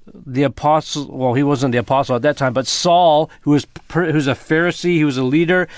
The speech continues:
he was persecuting the people who were following the ways of Jesus, and try, he was trying to put them in,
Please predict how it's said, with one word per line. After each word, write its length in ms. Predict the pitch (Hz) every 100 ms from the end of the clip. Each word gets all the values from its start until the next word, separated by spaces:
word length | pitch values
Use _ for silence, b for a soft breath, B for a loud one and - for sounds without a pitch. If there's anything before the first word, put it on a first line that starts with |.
| B B
he 140 | 143
was 80 | 139
persecuting 840 | - 202 202 202 - 190 180 170 B B B B B B
the 100 | 135
people 380 | - 170 165 160
who 100 | 143
were 100 | 151
following 540 | - 156 156 160 156
the 80 | 139
ways 360 | 127 151 156 135
of 120 | 127
Jesus, 600 | 110 160 160 165 175 - b b b b b - -
and 420 | - 143 143 135 - - - - - -
try, 400 | - 151 151 95 - - -
he 120 | 131
was 80 | 123
trying 300 | - 156 151
to 200 | 143 127 - -
put 160 | - 160
them 160 | 165
in, 240 | 147 131